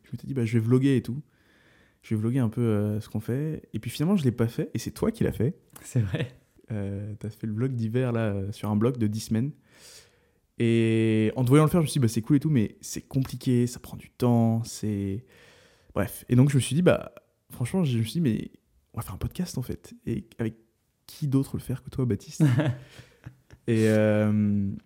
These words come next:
Speaker 1: et c'est ça, en fait. C'est, euh, on va essayer de faire ça régulièrement. On verra comment on se débrouille. On va peut-être avoir des invités. On va discuter de pas mal de choses, ce qu'on fait en stage. Et échanger un peu sur notre quotidien, ce qu'on fait aussi à côté. Parce que c'était aussi ça l'idée, c'était de montrer que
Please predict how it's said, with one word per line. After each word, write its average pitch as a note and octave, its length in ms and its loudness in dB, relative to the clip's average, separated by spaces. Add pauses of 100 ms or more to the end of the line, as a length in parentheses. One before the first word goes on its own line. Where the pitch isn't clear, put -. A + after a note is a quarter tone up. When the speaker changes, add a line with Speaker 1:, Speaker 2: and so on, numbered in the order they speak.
(200)
Speaker 1:
et A2+ 60 0
c'est A2+ 160 -2
ça, G#2 140 -4
en A#2 60 -2
fait. - 220 -6
C'est, G#2 260 -2
euh, G2 400 0
on G#2+ 100 -2
va G2+ 100 0
essayer G#2 300 -2
de - 40 -16
faire A2+ 160 -4
ça - 140 -6
régulièrement. B2 640 2 (160)
On A#2 80 4
verra A#2 240 4
comment A2+ 160 2
on A2 60 4
se A2 40 0
débrouille. A#2 360 2 (760)
On - 40 -10
va - 40 -10
peut-être - 160 -12
avoir G2+ 120 -4
des G#2+ 140 2
invités. C#3+ 600 4 (200)
On - 60 -8
va - 20 -4
discuter - 320 -8
de A2 60 -12
pas G#2 120 -2
mal G#2+ 240 2
de G#2+ 120 0
choses, C3+ 480 0
ce - 60 -16
qu'on - 100 -8
fait A2+ 120 -6
en A2 80 -2
stage. A#2 640 -2 (760)
Et G#2+ 180 2
échanger A2 520 0
un G#2+ 120 2
peu A2+ 160 -2
sur A#2 140 -6
notre A2 160 -2
quotidien, A2 480 0
ce A#2+ 80 -8
qu'on B2 80 -4
fait - 100 -6
aussi A#2 180 0
à A2+ 40 0
côté. C3 240 0
Parce C3+ 160 -4
que A2 160 -2
c'était A#2 160 -4
aussi A#2 160 -2
ça C3 100 0
l'idée, B2 240 4
c'était C3 160 -2
de A#2 40 0
montrer A2+ 260 -2
que G#2+ 280 -2